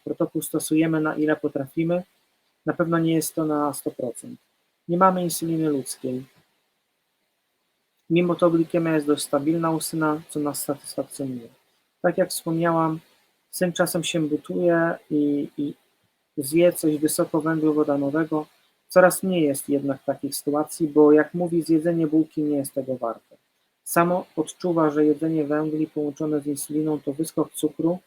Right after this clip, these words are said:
złe samopoczucie, złe samopoczucie i później nagły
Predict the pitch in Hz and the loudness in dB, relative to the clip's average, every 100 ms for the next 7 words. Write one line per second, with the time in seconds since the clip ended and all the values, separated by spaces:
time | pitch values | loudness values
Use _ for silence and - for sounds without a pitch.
0 | _ _ _ 143 147 170 - 156 147 143 | _ _ _ -2 0 0 0 -4 -4 -6
1 | 160 156 170 170 175 _ _ _ _ _ | -4 -4 -2 -4 -6 _ _ _ _ _
2 | - 151 - 147 170 - 160 147 139 170 | -8 -8 -6 -2 -2 0 -4 -4 -4 -4
3 | 160 165 156 170 151 156 151 - 151 156 | -4 -4 0 0 2 2 0 -2 0 2
4 | 147 151 | 4 2